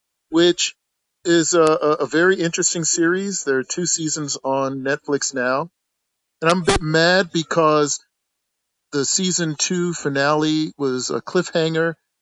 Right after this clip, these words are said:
And, you know, it's like, doggone it, I wanna see what happens next. But I understand you have some black people or some people of color that feel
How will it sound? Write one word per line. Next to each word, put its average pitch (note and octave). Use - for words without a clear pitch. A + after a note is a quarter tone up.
And, C3+
you D#3
know, A#2
it's B2+
like, B2
doggone B2
it, C#3
I A#2
wanna A#2
see -
what A2
happens A#2+
next. C3
But C#3
I F3
understand F3
you D3+
have C#3
some C#3+
black C#3+
people C#3
or D3
some F3
people F3+
of -
color D3+
that C#3
feel D#3